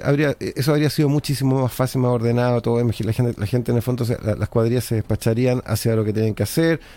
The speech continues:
específico, y no a descubrir dónde está el problema. Entonces, yo me imagino, eso es un te-, eso es un tema súper interesante, como da, da para, para conversarlo, porque, eh,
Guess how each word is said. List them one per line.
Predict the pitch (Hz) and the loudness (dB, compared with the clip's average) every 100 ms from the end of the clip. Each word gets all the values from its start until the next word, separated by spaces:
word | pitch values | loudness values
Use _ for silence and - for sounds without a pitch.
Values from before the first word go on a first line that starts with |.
| - | -6
específico, | 117 127 117 156 151 143 | -2 0 0 -2 0 2
y | 127 | 2
no | 131 | 2
a | 135 | 2
descubrir | 117 117 120 135 | 0 0 2 2
dónde | 120 110 | 2 0
está | 113 | -2
el | |
problema. | 139 120 87 - - - - - | -2 -2 -2 -4 -16 -20 -20 -12
Entonces, | 123 143 - | -4 -4 -2
yo | 110 139 | -2 2
me | |
imagino, | 151 127 - 156 160 143 - - - - - - | 2 0 0 2 2 -2 -10 -20 -20 -20 -20 -4
eso | 147 | 0
es | 220 | 0
un | |
te-, | 226 202 156 | 2 -2 0
eso | - | 0
es | 185 | 0
un | 170 | 2
tema | 180 170 | 2 0
súper | - 160 156 | 0 0 2
interesante, | 143 - 120 - 95 - | 0 0 -2 0 -2 -4
como | - 131 113 | -2 0 0
da, | 123 - | 0 -2
da | 113 127 | 0 0
para, | 131 127 127 - - - | 2 2 0 -2 -10 -6
para | 113 113 | 0 0
conversarlo, | 113 110 107 - 135 135 131 127 - - | 0 0 -2 0 0 2 0 -2 -8 -8
porque, | 110 117 113 - - - | -4 -2 -2 -4 -14 -6
eh, | 107 | -4